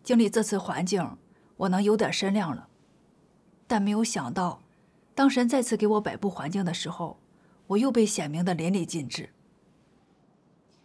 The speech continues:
嗯，就在今年七月份的一天，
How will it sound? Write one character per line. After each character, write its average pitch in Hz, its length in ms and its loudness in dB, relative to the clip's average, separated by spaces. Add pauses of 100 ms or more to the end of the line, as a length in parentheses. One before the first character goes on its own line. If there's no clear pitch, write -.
(460)
嗯， 160 520 -4 (340)
就 240 140 -2
在 214 180 0
今 220 220 0
年 180 240 -2
七 220 180 -4
月 214 120 4
份 170 160 -4
的 147 80 -2
一 147 160 -6
天， 143 340 -14